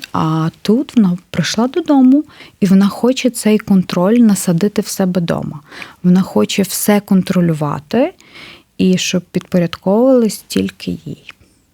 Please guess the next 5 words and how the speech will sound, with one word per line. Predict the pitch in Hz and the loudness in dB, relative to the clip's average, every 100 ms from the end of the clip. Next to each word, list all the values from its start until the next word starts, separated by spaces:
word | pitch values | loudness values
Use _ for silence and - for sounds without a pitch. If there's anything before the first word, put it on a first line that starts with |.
| _ - - _ _ _ _ _ _ _ _ - 208 | _ -20 -20 _ _ _ _ _ _ _ _ -14 -2
Е, | 180 175 170 170 170 170 - | 0 0 0 -2 -2 -2 -2
також, | 226 240 254 226 - - | -2 0 0 -2 -4 -2
е, | 196 185 180 180 - | 0 2 2 -2 -2
там, | 202 226 277 277 240 | 0 4 6 6 6
на | 208 | 4